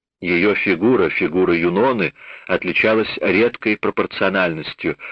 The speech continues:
отчего и казалась стройной. Прекраснее всего была ее кожа, матовая, немного слишком бледная, гладкая, как слоновая кость.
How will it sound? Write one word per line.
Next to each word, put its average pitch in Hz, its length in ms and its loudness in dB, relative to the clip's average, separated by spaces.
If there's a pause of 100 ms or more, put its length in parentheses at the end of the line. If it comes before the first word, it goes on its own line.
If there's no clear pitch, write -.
отчего 95 520 0
и 101 80 2
казалась 95 500 0 (300)
стройной. 82 580 0 (380)
Прекраснее 127 600 0
всего 120 380 2
была 107 260 2
ее 107 220 0
кожа, 85 440 0
матовая, 98 680 0 (400)
немного 123 640 0
слишком 101 500 -2
бледная, 117 600 0
гладкая, 110 680 0
как - 220 -4
слоновая 92 480 0
кость. - 480 -4